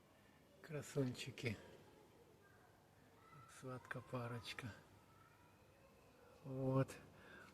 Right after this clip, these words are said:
А поряд з ними лимон росте.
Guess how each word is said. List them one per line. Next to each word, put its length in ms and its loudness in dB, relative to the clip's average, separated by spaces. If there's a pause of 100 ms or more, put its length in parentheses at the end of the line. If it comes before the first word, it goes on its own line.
(160)
А 160 12
поряд 580 10
з 80 10
ними 480 12 (1300)
лимон 540 12
росте. 580 12